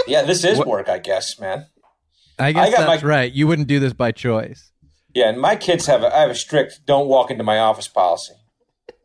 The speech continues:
Speaker 2: Okay.
Speaker 1: They get,
Speaker 2: Yeah.
Speaker 1: you know
Speaker 2: Weird.
Speaker 1: what I mean? Get a little of that.
Speaker 3: Yeah.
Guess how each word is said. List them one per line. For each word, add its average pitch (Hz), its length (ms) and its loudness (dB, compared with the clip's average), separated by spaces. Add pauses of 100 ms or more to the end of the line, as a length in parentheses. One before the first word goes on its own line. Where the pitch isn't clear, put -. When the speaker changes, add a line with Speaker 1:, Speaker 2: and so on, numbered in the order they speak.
(100)
Speaker 2:
Okay. 107 400 -4
Speaker 1:
They 127 100 0
get, 147 220 -6
Speaker 2:
Yeah. 104 320 -4
Speaker 1:
you 143 100 -4
know 143 60 2
Speaker 2:
Weird. 147 140 0
Speaker 1:
what 156 80 -2
I 160 80 -4
mean? 156 200 -8
Get 143 140 0
a 143 80 4
little 139 140 4
of 131 60 2
that. 139 320 2 (260)
Speaker 3:
Yeah. 113 320 -4